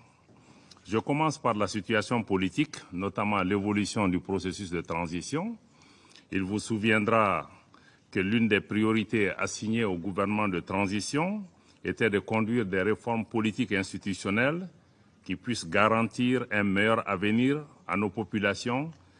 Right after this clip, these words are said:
à travers une stabilité institutionnelle durable. Cette demande légitime de nos compatriotes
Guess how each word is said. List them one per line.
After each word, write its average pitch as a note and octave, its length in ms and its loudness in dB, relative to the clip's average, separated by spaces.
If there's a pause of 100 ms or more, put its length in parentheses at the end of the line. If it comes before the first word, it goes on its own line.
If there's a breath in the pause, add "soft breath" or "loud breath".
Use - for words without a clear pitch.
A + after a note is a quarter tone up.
(220 soft breath)
à F2+ 100 -2
travers A#2 580 2 (140)
une G#2+ 140 -2
stabilité G#2 880 -2
institutionnelle G#2 840 -2 (140)
durable. E2 520 -4 (1120 loud breath)
Cette G#2 360 -2
demande G#2+ 360 4
légitime G#2+ 560 0
de G2 80 0
nos G2 140 0
compatriotes A2 800 -2